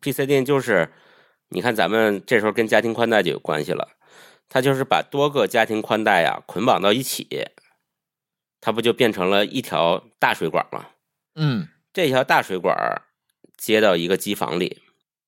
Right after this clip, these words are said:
Speaker 1: 这个就叫P C D N。
Speaker 2: 是接到机房里，不是接到其他用户的家里。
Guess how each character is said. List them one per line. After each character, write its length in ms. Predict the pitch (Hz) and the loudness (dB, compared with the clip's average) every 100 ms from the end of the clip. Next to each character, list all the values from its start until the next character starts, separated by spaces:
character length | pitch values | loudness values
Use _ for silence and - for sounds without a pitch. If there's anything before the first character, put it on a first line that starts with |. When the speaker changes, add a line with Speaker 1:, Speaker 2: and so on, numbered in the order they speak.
| _ _ _ _ | _ _ _ _
Speaker 1:
这 160 | - 87 | 0 2
个 120 | 80 | 2
就 160 | 87 | 0
叫 180 | 78 82 | 0 0
P 180 | 76 - | 0 -6
C 160 | 78 71 | -6 -6
D 120 | 65 | -6
N。 160 | 60 - _ _ _ _ _ _ - | -8 -12 _ _ _ _ _ _ -16
Speaker 2:
是 320 | - 185 147 | -2 0 0
接 200 | - 202 | 0 2
到 140 | 180 | 2
机 180 | 139 165 | 2 0
房 240 | 143 107 | 0 0
里， 120 | 117 90 | 0 -4
不 180 | 117 | -4
是 100 | 147 | -4
接 300 | 139 - 139 | -4 -2 0
到 240 | 139 123 101 | 4 2 2
其 160 | - | -2
他 120 | 127 139 | 0 2
用 120 | 120 | 0
户 80 | 110 | -6
的 80 | |
家 220 | 92 110 | 2 4
里。 100 | 107 | 2